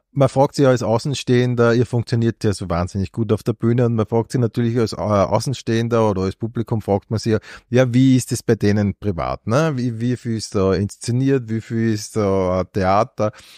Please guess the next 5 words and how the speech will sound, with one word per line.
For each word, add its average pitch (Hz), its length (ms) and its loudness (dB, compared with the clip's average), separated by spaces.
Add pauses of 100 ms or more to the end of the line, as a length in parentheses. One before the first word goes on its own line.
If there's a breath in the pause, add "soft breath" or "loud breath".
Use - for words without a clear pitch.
(300 loud breath)
äh, 113 40 -8
oder 104 1000 0 (540)
wie 117 640 -2
auch 113 40 4
immer. 135 320 2